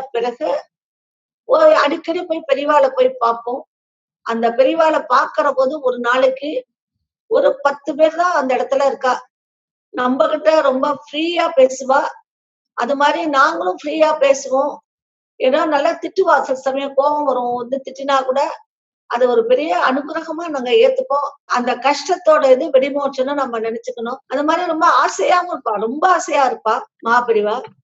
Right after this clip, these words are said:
ஒரு நாளைக்கே ஒரு பத்து பேரு உட்கார்ந்துருக்கோம். உட்கார்ந்து இருக்கிற போது மகாபெரிவா வந்து இந்த பொல்லாச்சத்திரம்னு காஞ்சிபுரம் பக்கத்துல அங்க இருக்கா. எழுபத்தி நாலோ, எழுபத்தி அஞ்சோ, எனக்கு டய-, வருஷம் மறந்து போச்சு.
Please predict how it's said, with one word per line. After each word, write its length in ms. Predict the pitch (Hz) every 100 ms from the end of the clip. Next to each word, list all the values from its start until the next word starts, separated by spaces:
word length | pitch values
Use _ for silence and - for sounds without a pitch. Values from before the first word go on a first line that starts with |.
| -
ஒரு 200 | 277 302
நாளைக்கே 440 | 302 320 359 370
ஒரு 200 | 359 277
பத்து 320 | 277 269 294
பேரு 340 | 262 311 320 339 311 -
உட்கார்ந்துருக்கோம். 680 | - 277 277 262 226 233 269 _ _ _ _ _ _
உட்கார்ந்து 440 | 240 240 302 302
இருக்கிற 280 | 277 233 233
போது 220 | 233 254 254 285
மகாபெரிவா 640 | 254 277 285 262 247 233 226
வந்து 260 | 220 240 302 262 - _ _ _
இந்த 140 | - 233
பொல்லாச்சத்திரம்னு 880 | 262 277 330 370 349 - 269 269 285 320
காஞ்சிபுரம் 560 | 254 269 269 262 247 226
பக்கத்துல 300 | 233 240 262
அங்க 260 | 277 226 220
இருக்கா. 340 | 214 - 247 -
எழுபத்தி 500 | - 220 269 277 277
நாலோ, 340 | 240 233 247 285 311
எழுபத்தி 420 | 285 254 262 254
அஞ்சோ, 340 | 247 226 233 262 - _ _ _ -
எனக்கு 220 | 226 214
டய-, 260 | 226 247 220
வருஷம் 440 | 226 233 - 285
மறந்து 300 | 277 254 262
போச்சு. 320 | 247 - -